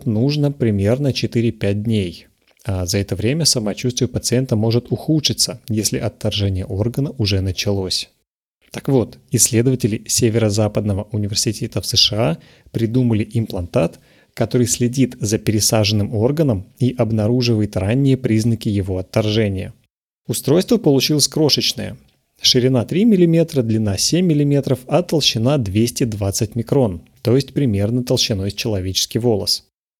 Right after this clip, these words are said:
Имплантат содержит высокочувствительный термометр, миниатюрный аккумулятор и даже Bluetooth-модуль для непрерывной передачи данных на другое устройство. Когда начинается отторжение пересаженного органа, его температура повышается.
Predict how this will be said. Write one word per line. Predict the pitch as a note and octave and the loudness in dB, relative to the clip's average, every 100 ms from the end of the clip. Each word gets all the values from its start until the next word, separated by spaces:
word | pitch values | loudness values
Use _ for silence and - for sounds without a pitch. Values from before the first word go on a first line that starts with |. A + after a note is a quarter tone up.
| _ | _
Имплантат | - B2 A#2 G2+ - A3 | 0 0 2 0 2 0
содержит | - A2+ A2+ E3 D#3+ | 0 0 0 0 0
высокочувствительный | A#2+ A#2+ - A#2+ - - D3+ E3+ | 0 -2 -2 -4 -4 -4 -2 0
термометр, | D3+ D3+ F3 E3 A2+ - - _ | 0 2 2 2 0 -2 -10 _
миниатюрный | A2+ A#2 A#2 A#2 C#3 A2+ A#2+ | 0 2 2 2 0 0 -2
аккумулятор | A2+ - G2 G2 D3+ D#3+ G#3 | -2 -4 -2 0 0 0 -2
и | E3+ B2+ E3 | 2 2 2
даже | A#2+ G2+ B2+ D#3+ | 2 2 2 2
Bluetooth-модуль | A#2 A#2 A#2 - G2+ A#2+ D3+ G#2+ | 2 0 -2 -2 -2 0 0 0
для | G2+ A2 | 2 2
непрерывной | A2+ G#2+ A2+ A2 C#3 B2 G#2+ | 2 0 0 2 2 2 2
передачи | G#2 G#2 G2+ F#2+ G2+ | 0 0 0 0 -4
данных | F#2 G2+ C#3 D#3+ - | -2 -2 0 -2 -2
на | G2+ A2 | -2 0
другое | B2 A2+ G2 F#2 | 0 0 -2 -2
устройство. | G2+ - A2+ G2+ - G#2+ - _ _ _ _ | -4 0 0 0 -2 -14 -16 _ _ _ _
Когда | - G#2+ C3 | -8 0 2
начинается | F#3 F#3+ - A#2 C#3+ D3 - | 2 2 0 0 0 0 -4
отторжение | - - - G#2+ G#2 C#3+ C#3+ A2+ | -4 -6 0 2 2 2 2 0
пересаженного | - G2+ - B2 A#2 A2 G2+ | 0 -2 2 2 2 2 0
органа, | A2+ C3 F#3 E3 A2 | 2 4 4 4 2
его | F2+ G2 C#3 | 2 2 2
температура | D#3+ E3+ C3 B2 A#2+ B2 | 2 2 4 2 2 2
повышается. | B2 G#2+ A2 - A#2 F#2+ F2+ - C3 | 2 2 2 2 2 0 -2 -8 -8